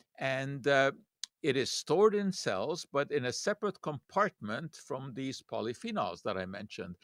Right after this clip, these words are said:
But when a cell is damaged by cutting it, such as cutting an apple, or by putting a banana in the fridge, bananas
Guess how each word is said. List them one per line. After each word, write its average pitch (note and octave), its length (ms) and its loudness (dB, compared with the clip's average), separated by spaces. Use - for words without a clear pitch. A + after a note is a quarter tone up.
But C#3+ 160 0
when C#3+ 160 -2
a B2+ 60 -2
cell A#3+ 280 2
is A2+ 160 2
damaged B2+ 800 0
by A#2+ 200 2
cutting F3 440 4
it, - 360 -18
such - 280 -4
as - 180 -6
cutting B2+ 320 0
an A2+ 100 -2
apple, E3 380 -2
or C3+ 160 4
by A#2 180 6
putting F3+ 400 0
a B2+ 60 4
banana A2 680 0
in G#2 160 -4
the F#2 100 -6
fridge, - 480 -2
bananas G#2 640 -4